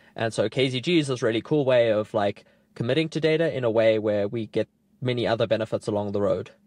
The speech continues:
um, and, and, like, help reduce the load because there's, like, fun cryptography things we can do in the background with these commitments.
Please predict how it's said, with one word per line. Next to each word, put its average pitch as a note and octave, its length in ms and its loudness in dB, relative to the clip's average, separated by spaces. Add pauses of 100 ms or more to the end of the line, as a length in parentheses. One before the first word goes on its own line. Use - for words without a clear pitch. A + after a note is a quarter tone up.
(380)
um, G2+ 600 -4 (200)
and, G#2 420 -6
and, G#2 220 -6 (260)
like, G2+ 300 -4 (180)
help A2+ 300 0 (160)
reduce A#2 380 -4
the A#2 80 -4
load G#2 340 0
because G2+ 380 -4
there's, G2+ 240 0
like, G2 180 -4
fun G#2+ 280 -4
cryptography A2 680 -4
things G2+ 240 -6
we G#2 60 -2
can G#2 100 -6
do G#2 100 0
in G2 80 -4
the G#2 60 -4
background - 380 -6
with - 100 -10
these G#2 140 -6
commitments. - 520 -14